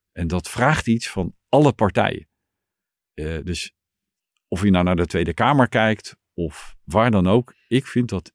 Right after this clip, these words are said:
het is te veel een spel geworden in plaats van een belang.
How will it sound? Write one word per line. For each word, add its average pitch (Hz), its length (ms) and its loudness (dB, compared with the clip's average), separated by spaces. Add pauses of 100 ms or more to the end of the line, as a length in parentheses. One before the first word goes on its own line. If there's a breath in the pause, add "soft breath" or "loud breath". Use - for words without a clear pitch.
(840)
het 98 260 -6
is 120 120 -2
te - 100 -4
veel 123 260 2
een 90 80 -4
spel 190 340 4
geworden 143 560 2 (800)
in 113 140 2
plaats 117 260 0
van 104 100 0
een 87 80 0
belang. 95 400 2